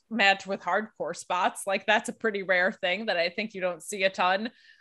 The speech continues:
I loved everything that happened on the ramp, though ramps like that make me nervous 'cause I feel like they're very easy to fall down on. Um, but, uh,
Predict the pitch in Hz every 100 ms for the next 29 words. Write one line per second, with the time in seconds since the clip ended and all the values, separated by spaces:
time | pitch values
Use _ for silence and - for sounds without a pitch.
0 | - 226 233 247 233 220 226 254 240 226
1 | 185 196 196 214 202 190 175 180 185 196
2 | - 180 170 185 185 185 180 180 170 180
3 | - 170 156 160 180 - 180 160 160 147
4 | 151 160 156 156 160 160 160 - 151 147
5 | 165 156 151 147 147 156 147 156 175 202
6 | 262 _ - _ - 185 175 170 175 -
7 | 202 196 214 196 196 196 180 160